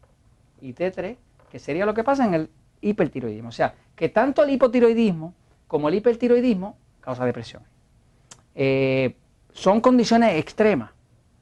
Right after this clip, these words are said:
pero son causadas por el desequilibrio. En principio, para el cuerpo humano, lo más importante, y es lo que estamos tratando de lograr con el tema del metabolismo, es lo que llaman la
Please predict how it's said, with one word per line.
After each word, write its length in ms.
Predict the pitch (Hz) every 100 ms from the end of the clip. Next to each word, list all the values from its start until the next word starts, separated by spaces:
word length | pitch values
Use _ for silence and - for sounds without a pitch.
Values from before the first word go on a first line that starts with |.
| _ _ _
pero 160 | - 139
son 180 | 143 156
causadas 460 | 202 196 277 240
por 160 | - 147
el 100 | 135
desequilibrio. 560 | 120 127 127 131 117 - _ _ _ _ _ _ -
En 300 | 156 165 160
principio, 680 | 185 185 294 311 202 156 - -
para 180 | 165 151
el 80 |
cuerpo 300 | 143 202 208
humano, 500 | 247 247 226 170 202 -
lo 120 | 139
más 300 | 135 170 202
importante, 880 | 220 202 196 185 - 208 151 131 226 _ _ _
y 80 | 135
es 80 | 135
lo 80 | 170
que 80 |
estamos 280 | 151 165 190
tratando 580 | 190 175 165 185 196 202 -
de 140 | 151
lograr 340 | 143 139 156 185
con 160 | 160
el 80 | 131
tema 220 | 127 143
del 100 | 160
metabolismo, 560 | 170 175 185 180 143 185 _ _ _ _
es 160 | 170 190
lo 140 | 190
que 140 | 170
llaman 420 | 165 196 180 147 139
la 200 | 135